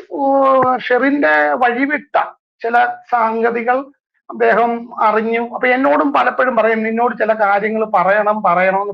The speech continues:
പറയുമെങ്കിലും ഇദ്ദേഹം അദ്ദേഹത്തിന്റെ സുഹൃത്തായ ശ്രീ ഗ്രാമപഞ്ചായത്ത് പ്രസിഡന്റ് ശ്രീ വൈ കെ വാസുദേവൻ ചേട്ടനോട്,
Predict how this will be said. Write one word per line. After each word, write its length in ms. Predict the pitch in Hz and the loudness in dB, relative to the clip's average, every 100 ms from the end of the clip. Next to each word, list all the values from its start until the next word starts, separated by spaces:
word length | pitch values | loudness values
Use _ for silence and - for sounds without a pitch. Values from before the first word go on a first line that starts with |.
| 190 | -2
പറയുമെങ്കിലും 800 | 165 185 220 214 185 165 165 180 _ _ _ _ - | 0 2 0 -2 -2 -6 -6 -10 _ _ _ _ -18
ഇദ്ദേഹം 540 | 226 254 247 247 240 | -2 2 2 2 -2
അദ്ദേഹത്തിന്റെ 440 | 220 247 240 262 240 | -2 0 0 0 0
സുഹൃത്തായ 840 | 247 226 285 277 202 202 190 196 196 - _ _ _ | 0 0 0 0 2 4 2 0 -4 -20 _ _ _
ശ്രീ 460 | 214 208 208 208 - - _ | -4 -2 -2 -4 -8 -18 _
ഗ്രാമപഞ്ചായത്ത് 840 | 185 196 208 214 190 196 185 185 | 0 2 2 0 2 0 2 0
പ്രസിഡന്റ് 460 | 185 185 170 175 175 | 0 -2 -2 0 -2
ശ്രീ 180 | - 175 | -2 -2
വൈ 140 | 170 | -2
കെ 240 | 180 - | -4 -4
വാസുദേവൻ 600 | 180 170 170 - 185 180 185 - _ _ | 0 0 -2 -2 -2 -2 -8 -18 _ _
ചേട്ടനോട്, 400 | 170 160 160 156 | -2 0 0 -2